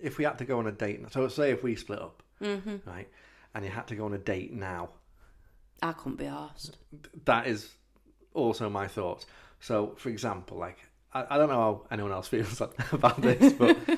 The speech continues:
Speaker 2: <laughs>
Speaker 1: it was, it was, it was different back then. Like, you used to go out, um,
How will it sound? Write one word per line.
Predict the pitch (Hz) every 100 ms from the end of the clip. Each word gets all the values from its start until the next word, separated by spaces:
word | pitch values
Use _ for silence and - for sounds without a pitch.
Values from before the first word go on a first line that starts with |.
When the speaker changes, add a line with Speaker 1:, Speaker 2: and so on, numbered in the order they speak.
| -
Speaker 2:
<laughs> | - - - -
Speaker 1:
it | 196
was, | - - -
it | 151
was, | 127 117 - - -
it | 131
was | 123
different | 117 - 285 226
back | 107 -
then. | - 87 165 - _ _ _ -
Like, | 107
you | -
used | 113 107
to | 117
go | 123 131
out, | 95 - - _ _ _ _ _ _ _ _ -
um, | 101 98 98 101